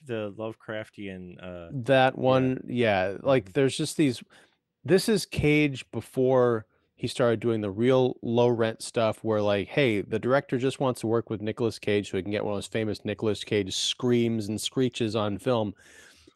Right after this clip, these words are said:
Speaker 2: He does not screech or scream or done, do any mugging or
Speaker 1: No.
Speaker 2: anything like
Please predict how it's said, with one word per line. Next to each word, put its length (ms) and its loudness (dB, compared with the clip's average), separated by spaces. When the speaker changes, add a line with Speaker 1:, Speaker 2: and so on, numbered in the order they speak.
Speaker 2:
He 160 4
does 240 4
not 240 4
screech 460 0
or 180 2
scream 480 2
or 140 2
done, 360 2
do 160 4
any 180 2
mugging 440 2
or 60 -2
Speaker 1:
No. 80 0
Speaker 2:
anything 260 0
like 160 -2